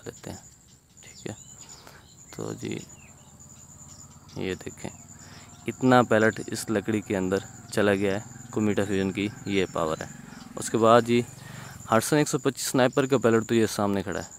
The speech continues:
ये देख लें आप, Recoil देख लें, और load करते वक्त कितना ज़ोर लगा, और पैलेट देख लें,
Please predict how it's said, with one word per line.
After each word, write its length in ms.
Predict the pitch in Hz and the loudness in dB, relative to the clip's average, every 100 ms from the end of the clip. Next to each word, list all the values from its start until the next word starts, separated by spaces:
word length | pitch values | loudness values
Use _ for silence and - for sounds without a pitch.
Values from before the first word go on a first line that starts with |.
| - | -20
ये 160 | - - | -14 -12
देख 220 | - - | -12 -10
लें 80 | 98 | -10
आप, 140 | 90 - - - - - - - | -10 -12 -20 -20 -18 -16 -8 -4
Recoil 360 | 110 117 123 131 | 4 6 8 8
देख 180 | 127 | 6
लें, 220 | 127 120 120 - - - - - - - | 6 4 2 -10 -20 -20 -20 -20 -16 -6
और 100 | 92 | -4
load 280 | 95 98 110 | 0 2 2
करते 260 | 123 110 131 | 0 2 2
वक्त 160 | 123 | 2
कितना 240 | - 123 117 | 0 4 6
ज़ोर 180 | 113 113 | 6 6
लगा, 240 | 110 117 | 6 4
और 340 | 117 - - 107 | 0 -2 -2 2
पैलेट 380 | 104 104 110 - - - - | 2 4 2 -2 -20 -16 -2
देख 220 | 107 104 | 0 2
लें, 180 | 110 | -2